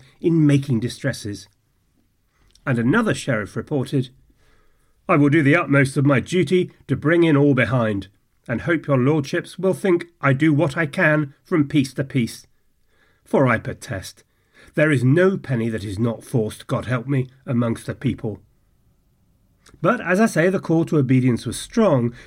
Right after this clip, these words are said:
and the penalties for non-payment were severe, and in the end, few felt up to absolute refusal to pay.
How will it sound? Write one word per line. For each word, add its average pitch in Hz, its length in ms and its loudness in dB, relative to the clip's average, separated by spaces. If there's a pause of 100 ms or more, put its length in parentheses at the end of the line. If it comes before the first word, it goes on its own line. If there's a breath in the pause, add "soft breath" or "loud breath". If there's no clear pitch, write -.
and 135 140 4
the 135 60 4
penalties 135 500 0
for 135 80 0
non-payment 135 680 4
were 123 120 -2
severe, 135 640 0 (200 loud breath)
and 131 180 4
in 139 100 4
the 143 80 4
end, 170 340 0 (200 soft breath)
few 170 360 2
felt 135 400 -2
up 135 220 -8
to 143 120 -14
absolute 131 560 -4
refusal 120 680 -2
to 127 120 -10
pay. 107 460 -6